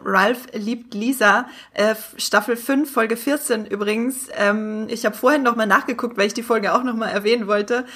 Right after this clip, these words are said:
Dieser Moment, in dem Bart Lisa zeigt, an welcher Stelle Ralphs Herz gebrochen ist, ähm, ist, glaub ich, einer meiner auf jeden Fall Top zehn Simpsons-Gags aller Zeiten. Ich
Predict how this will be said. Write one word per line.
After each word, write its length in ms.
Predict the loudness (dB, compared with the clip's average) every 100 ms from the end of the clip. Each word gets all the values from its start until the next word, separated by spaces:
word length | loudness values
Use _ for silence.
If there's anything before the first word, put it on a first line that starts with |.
| -20 -20 -20 -6
Dieser 600 | -4 2 6 6 4 2 -2
Moment, 460 | -2 2 2 2
in 120 | -2 0
dem 280 | -2 0
Bart 400 | 4 4 4 0 -10
Lisa 420 | -2 -2 0 -4
zeigt, 460 | 0 2 2 0 -6
an 200 | -6 0
welcher 300 | 0 0 -6
Stelle 340 | 0 0 2
Ralphs 360 | 2 2 0 0
Herz 240 | 0 0
gebrochen 420 | -6 -2 0 0 -2
ist, 320 | -2 -4 -8 -18 -20 -20 _
ähm, 340 | 2 2 2 0
ist, 200 | -2 0
glaub 220 | 4 4
ich, 240 | 4 -2 -12 _ _ -2
einer 260 | 2 4
meiner 440 | 4 4 4 2 0 -18 -14 -4
auf 140 | -4
jeden 180 | 0 0
Fall 280 | 2 0 0
Top 280 | -2 -6 -4
zehn 380 | 2 2 2 -2
Simpsons-Gags 840 | 0 0 -2 -6 0 0 0 -6 0
aller 280 | 2 2
Zeiten. 400 | 2 2 2 0
Ich 240 | -4 -6